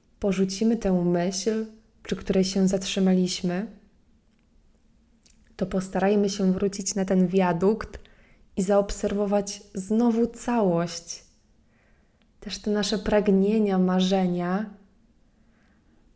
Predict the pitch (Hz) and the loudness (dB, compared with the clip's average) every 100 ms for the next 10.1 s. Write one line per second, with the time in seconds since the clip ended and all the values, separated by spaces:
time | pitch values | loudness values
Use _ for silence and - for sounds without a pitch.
0 | - 185 - - 214 214 202 196 190 185 | -10 -10 -10 -2 2 4 4 4 4 2
1 | 226 - - 196 196 190 208 214 208 214 | 0 -6 -4 -4 -2 0 2 2 0 0
2 | 214 214 - - 185 175 202 202 202 202 | -2 -6 -8 -2 0 2 2 2 0 2
3 | 190 185 196 190 - - _ _ _ - | 2 2 0 -4 -8 -16 _ _ _ -14
4 | 190 226 214 - 202 202 196 196 196 - | -6 -4 -4 0 2 2 2 0 -2 -4
5 | 208 190 175 175 185 - _ _ _ _ | -2 0 -2 -4 -8 -14 _ _ _ _
6 | _ _ _ _ _ _ _ _ _ _ | _ _ _ _ _ _ _ _ _ _
7 | _ _ _ _ _ _ _ _ _ _ | _ _ _ _ _ _ _ _ _ _
8 | _ _ _ _ - 190 208 196 233 247 | _ _ _ _ -10 -2 2 6 6 6
9 | 240 190 180 175 - 190 196 185 180 - | 2 0 0 -8 -6 -2 0 2 0 -4